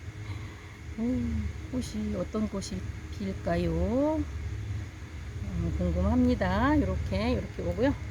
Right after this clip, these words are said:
그리고 여러분들 거의가 한 번씩은 보셨을 것 같아요. 레드파이. 저도 처음에 초창기 때 얘 키웠었어요. 초창기 때 키웠는데 꽃이 참 예쁘죠? 선인장은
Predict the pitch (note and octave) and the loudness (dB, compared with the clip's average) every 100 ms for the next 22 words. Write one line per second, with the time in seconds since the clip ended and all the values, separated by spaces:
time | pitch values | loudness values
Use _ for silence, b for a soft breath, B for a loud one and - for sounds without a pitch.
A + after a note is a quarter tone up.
0 | - F3+ F#3 A3 B B B B F#3+ A#3+ | -4 -2 0 0 B B B B 8 10
1 | E4 D4+ C#4 A#3 A#3+ B3+ G#3 E3 - G3+ | 10 8 8 10 10 10 8 2 2 4
2 | C#4+ C4+ D4+ - A3+ B3+ A#3+ G#3+ G3 D#4 | 6 6 4 2 2 2 0 0 0 2
3 | D4 A#3+ G3+ F#3 G3+ A3 G3+ A3 - G#3+ | 0 0 2 2 6 8 8 6 4 4
4 | G3+ A3 A3+ A#3 B3+ B3 - - D4+ C#4 | 6 6 6 6 6 4 0 4 4 4
5 | F#4 G4+ D4+ - G3 F#3+ - G4+ G#4 B3+ | 2 2 4 2 2 2 2 2 2 0
6 | - E3 D#3+ - - - - - - - | 0 -2 -2 -4 -8 -8 -10 -10 -10 -8
7 | - - - - - - - - - - | -8 -6 -8 -8 -8 -8 -10 -10 -10 -10
8 | - - - C#4+ B3+ B3+ - D#4 C4 A#3+ | -10 -6 4 4 4 0 2 6 6 6
9 | E4+ F4+ - D#4+ A#3 G#3 G#3+ C4 D4+ - | 2 0 2 6 6 4 2 4 2 2
10 | - - - B B B D#4+ E4+ E4 C#4 | -10 -16 -16 B B B 8 12 12 10
11 | B3 A#3 A#3+ C4 A#3+ E3+ | 8 6 6 6 4 2